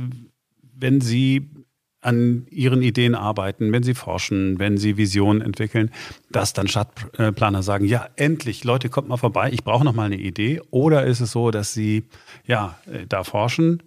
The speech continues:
schöne Visionen haben, aber, naja, so richtig sagen die Stadtplaner, „Ja, pff, nee, komm, da haben wir jetzt auch kein Geld für“?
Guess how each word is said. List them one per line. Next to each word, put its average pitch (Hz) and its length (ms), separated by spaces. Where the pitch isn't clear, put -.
schöne 113 760
Visionen 98 460
haben, 123 440
aber, 104 580
naja, 104 420
so - 120
richtig 104 280
sagen 107 180
die 101 60
Stadtplaner, 101 440
„Ja, 92 140
pff, - 300
nee, 87 280
komm, 90 220
da 87 120
haben 90 120
wir 98 60
jetzt 92 100
auch 90 120
kein 85 160
Geld 82 200
für“? - 280